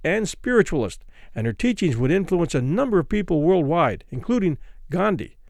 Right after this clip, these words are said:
Thomas Edison, and Arthur Conan Doyle. Blavatsky taught that enlightened master priests delivered psychic messages to help mankind,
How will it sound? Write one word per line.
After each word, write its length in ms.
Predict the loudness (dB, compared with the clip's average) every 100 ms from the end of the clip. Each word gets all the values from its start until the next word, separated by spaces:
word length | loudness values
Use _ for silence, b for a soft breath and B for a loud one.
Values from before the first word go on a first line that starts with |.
| -18 0
Thomas 320 | 2 2 2
Edison, 360 | 0 0 -6 -12 -18 -18 -18 -4
and 220 | -2 -2 0
Arthur 320 | 0 2 -2
Conan 340 | 0 2 2
Doyle. 400 | 4 2 2 -4 -14 -18 -18 -18 -20 -20 -20 -20 -16
Blavatsky 680 | -6 -2 2 2 0 -2 -2
taught 300 | 0 -2 0
that 140 | -2
enlightened 600 | 0 0 0 0 0 -4
master 600 | -2 0 0 0 -2 -4
priests 480 | -2 -2 -2 -4 -14 -16 -16
delivered 460 | -8 -2 0 0 -2
psychic 440 | -4 -2 0 -2
messages 600 | -2 0 0 -2 -4 -8 -10 -10
to 80 | -4
help 320 | -2 -2 -2
mankind, 600 | 0 0 0 -4 -4 -8